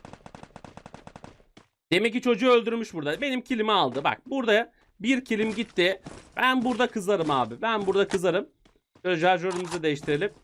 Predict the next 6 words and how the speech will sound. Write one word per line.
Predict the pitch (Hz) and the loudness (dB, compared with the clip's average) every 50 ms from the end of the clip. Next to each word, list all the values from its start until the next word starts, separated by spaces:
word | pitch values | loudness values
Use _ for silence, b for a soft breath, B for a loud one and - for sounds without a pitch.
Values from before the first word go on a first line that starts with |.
| _ _ _ _ - - - - - | _ _ _ _ -16 -16 -16 -10 -2
Şöyle | 165 156 151 156 165 - - | 0 2 2 2 2 0 0
hemen | - 170 160 160 160 151 - - | -2 0 0 2 0 0 -4 -10
sağlık | - - - - - 151 147 151 156 147 151 | -16 -16 -12 -2 2 2 4 4 2 -2 -6
kitlerimizi | - - - 151 147 147 147 143 135 | -10 -4 -2 0 2 2 0 0 0
de | 151 | 2
alalım. | 139 135 143 165 208 - | 2 2 2 0 -2 -4